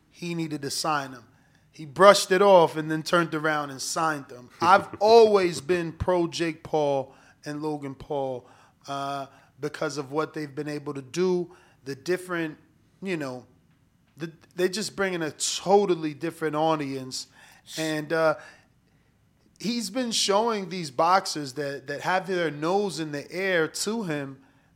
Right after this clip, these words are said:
Speaker 1: that, um, it's, it's a lot more than just being a great <laughs> fighter.
Speaker 2: Yeah.
Speaker 1: It's a lot more. Like, like you said, Terrence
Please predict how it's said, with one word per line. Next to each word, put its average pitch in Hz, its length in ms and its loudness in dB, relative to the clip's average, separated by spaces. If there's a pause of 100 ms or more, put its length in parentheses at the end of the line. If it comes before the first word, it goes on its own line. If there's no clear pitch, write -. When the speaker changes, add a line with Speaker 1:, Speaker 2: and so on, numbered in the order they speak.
(120)
Speaker 1:
that, 147 520 -2
um, 151 440 -6 (1120)
it's, 170 360 -8
it's 180 200 -4
a 170 80 -2
lot 180 300 4
more 180 280 0
than 156 180 -6
just 143 240 -8
being 156 240 -6
a 135 60 -8
great 151 320 -6
<laughs> - 0 -
fighter. 139 520 -2 (180)
Speaker 2:
Yeah. 170 180 -8
Speaker 1:
It's - 140 -8
a 180 80 -2
lot 185 360 8
more. 180 360 2
Like, 151 240 0
like 175 240 0
you 196 60 -8
said, 190 300 -2
Terrence 185 540 -4